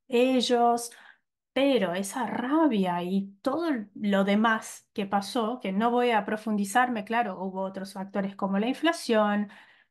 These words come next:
la arrogancia, en fin, muchos factores, y el hecho también de que las generaciones fueron cambiando, ¿no? Había jóvenes que estaban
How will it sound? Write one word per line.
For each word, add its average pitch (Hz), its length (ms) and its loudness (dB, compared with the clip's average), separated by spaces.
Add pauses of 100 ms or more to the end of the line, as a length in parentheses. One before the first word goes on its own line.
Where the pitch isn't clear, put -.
(140)
la 185 200 4
arrogancia, 208 1200 0 (800)
en 220 100 -2
fin, 208 240 4
muchos 285 420 4
factores, 196 720 -2
y 190 160 -8
el 190 100 0
hecho 202 220 -2
también 208 240 2
de 240 100 0
que 208 100 -4
las 190 100 -4
generaciones 202 560 -2
fueron 214 260 0
cambiando, 202 720 0
¿no? 185 140 -4
Había 208 580 -4
jóvenes 254 560 -4
que - 100 -20
estaban 254 380 -2